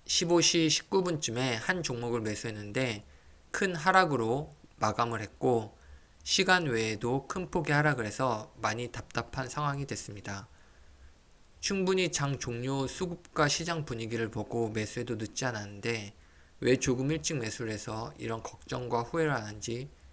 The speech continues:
스스로 자책과 반성을 했습니다. 그리고 현재 세 종목에 백이십칠만 원 정도 물려 있어서 어떻게 대응해야 할지 머리가 복잡합니다. 한 종목은 삼월 이 일 물렸던 종목이고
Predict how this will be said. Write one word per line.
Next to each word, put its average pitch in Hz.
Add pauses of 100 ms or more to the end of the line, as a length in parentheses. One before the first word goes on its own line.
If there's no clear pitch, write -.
(260)
스스로 160
자책과 117
반성을 110
했습니다. 101 (880)
그리고 131
현재 170
세 175
종목에 120
백이십칠만 170
원 165
정도 127
물려 107
있어서 104 (520)
어떻게 151
대응해야 120
할지 110
머리가 104
복잡합니다. 95 (640)
한 175
종목은 156
삼월 170
이 110
일 113
물렸던 104
종목이고 104